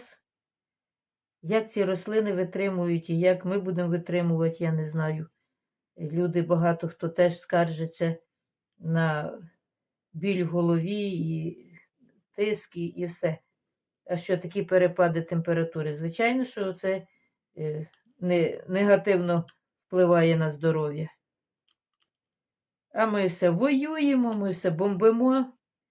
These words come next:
Замість того, щоб робити так, щоб була планета здорова, цвітуча, красива,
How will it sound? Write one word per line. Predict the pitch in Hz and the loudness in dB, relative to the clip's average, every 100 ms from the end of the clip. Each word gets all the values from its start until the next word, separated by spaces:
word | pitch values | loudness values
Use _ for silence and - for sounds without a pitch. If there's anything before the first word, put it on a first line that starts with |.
| _ _ _ _ _ _ _ _ - - - | _ _ _ _ _ _ _ _ -16 -16 -16
Замість | - 180 220 220 - | -4 2 2 0 -4
того, | - 208 196 | 0 0 0
щоб | 170 202 170 - - _ _ _ _ _ _ _ _ _ _ _ | -2 -2 -4 -6 -20 _ _ _ _ _ _ _ _ _ _ _
робити | 185 180 180 214 202 | -2 0 2 0 -2
так, | 170 196 180 | 2 2 2
щоб | - 165 | -2 -2
була | 165 185 180 | 2 4 4
планета | 180 175 175 165 165 | 4 4 4 2 -2
здорова, | 151 175 185 190 170 170 - _ _ _ _ _ - | 2 2 4 4 4 2 0 _ _ _ _ _ -6
цвітуча, | 196 196 220 226 165 185 | -2 -2 -2 -2 0 0
красива, | 175 185 180 180 233 220 185 170 | 2 4 2 2 0 2 2 0